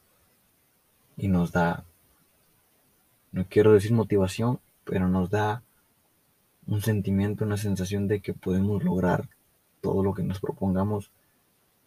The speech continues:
con una conciencia de amor detrás, de unidad,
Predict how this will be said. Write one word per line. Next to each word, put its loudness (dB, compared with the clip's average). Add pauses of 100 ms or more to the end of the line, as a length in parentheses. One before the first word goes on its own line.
(140)
con 2
una 6
conciencia 2
de 4
amor 2
detrás, -2 (180)
de -2
unidad, 2